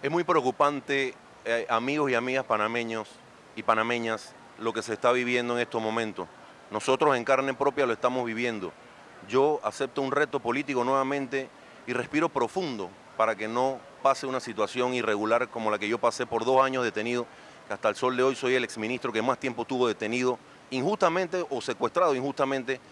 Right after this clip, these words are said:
con una medida cautelar preventiva, con una condena anticipada sin ni siquiera, eh, haber, haberme, pues, eh, comprobado algún delito, sino al contrario.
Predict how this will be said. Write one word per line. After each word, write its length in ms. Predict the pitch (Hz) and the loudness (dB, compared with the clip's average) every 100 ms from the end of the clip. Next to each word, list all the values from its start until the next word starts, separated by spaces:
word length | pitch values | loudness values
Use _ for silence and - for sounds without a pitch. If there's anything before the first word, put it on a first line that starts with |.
| - - - | -20 -20 -6
con 100 | 117 | 0
una 140 | 139 | 2
medida 340 | 135 120 135 135 | 2 2 2 2
cautelar 460 | 113 107 110 120 | 2 0 0 0
preventiva, 720 | 113 131 117 107 139 139 139 120 - - - | 0 -2 -2 -4 -2 0 0 -4 -18 -18 -6
con 140 | 117 | 0
una 160 | 143 151 | 2 2
condena 460 | 127 113 120 143 143 | 0 -2 -2 -2 -2
anticipada 680 | 123 110 - 104 131 139 135 | -4 -10 -10 -2 2 2 0
sin 460 | - 123 120 120 | -4 -6 -4 -4
ni 60 | 117 | -6
siquiera, 560 | 123 120 143 143 135 - - - - | -6 -2 2 2 0 -6 -20 -12 -4
eh, 400 | 107 104 104 87 | 0 0 0 2
haber, 340 | 110 117 127 127 | 4 4 0 0
haberme, 760 | 113 110 123 127 131 120 107 95 - - - - | 0 2 2 2 0 0 -2 -4 -10 -20 -10 0
pues, 340 | 107 98 - - - - - - | 0 0 -8 -20 -20 -20 -20 -12
eh, 240 | 95 101 98 | -6 -6 0
comprobado 680 | 123 113 120 120 135 135 127 | 0 2 4 6 8 8 6
algún 300 | 120 131 135 | 2 0 0
delito, 520 | 135 143 156 147 143 - | 0 0 -4 -2 -4 -4
sino 280 | - 127 | -2 0
al 80 | 131 | 2
contrario. 540 | 123 120 143 120 95 | 0 2 4 2 0